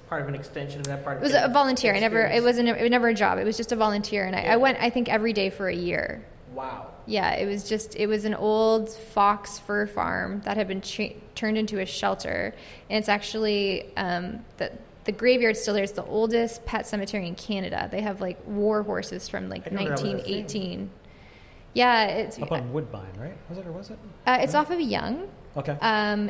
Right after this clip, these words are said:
Speaker 2: and Henderson and
Speaker 3: Okay.
Speaker 2: Aurora, so just north of Bloomington,
Speaker 3: Okay.
Speaker 2: if you're familiar with the area. Um, it's all being developed, but they've, um, uh, they've designated it a historical site. I talked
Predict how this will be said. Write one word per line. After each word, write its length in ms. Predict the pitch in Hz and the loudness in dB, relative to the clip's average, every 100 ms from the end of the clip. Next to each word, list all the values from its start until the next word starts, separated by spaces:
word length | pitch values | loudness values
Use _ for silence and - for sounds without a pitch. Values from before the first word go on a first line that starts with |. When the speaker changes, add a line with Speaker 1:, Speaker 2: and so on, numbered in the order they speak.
| - | -2
Speaker 2:
and 220 | 208 202 | -2 -2
Henderson 760 | - 220 214 208 208 - 208 185 | -2 -2 0 0 -2 -4 -4 -4
and 120 | 180 | -4
Speaker 3:
Okay. 120 | 190 | -2
Speaker 2:
Aurora, 440 | 196 185 - - 220 | 0 0 2 0 -2
so 280 | - 214 196 | -2 -2 0
just 220 | 240 233 | -4 -2
north 180 | 247 233 | -2 0
of 120 | 202 | -2
Bloomington, 520 | 190 180 208 - - | -2 -4 -6 -8 -6
Speaker 3:
Okay. 100 | 226 - | -8 -8
Speaker 2:
if 120 | - | -10
you're 60 | 214 | -10
familiar 300 | 202 185 190 | -6 -4 -4
with 80 | |
the 80 | - | -2
area. 400 | 85 95 92 - - | 0 0 0 -2 -4
Um, 360 | 196 190 190 - | -4 -2 -4 -4
it's 160 | 208 | -2
all 160 | - 233 | 2 2
being 180 | 247 247 | 4 2
developed, 560 | 226 196 202 202 - | 2 2 2 2 -2
but 160 | 214 214 | -4 -2
they've, 400 | 202 196 190 - - | -2 -2 -4 -12 -4
um, 460 | 196 185 185 208 - - - - - - - - - | -2 -2 -4 -6 -8 -14 -16 -20 -20 -20 -20 -16 -2
uh, 440 | 190 185 180 - - | 0 0 0 0 0
they've 300 | 196 196 202 | -4 -4 0
designated 540 | 202 208 214 196 190 | 2 2 2 2 0
it 120 | 190 | 0
a 300 | 180 180 - | 2 0 0
historical 540 | 202 196 - 202 190 190 | -2 -4 0 0 0 -4
site. 280 | 180 170 - | -2 -2 -2
I 40 | |
talked 280 | - 202 | -2 -6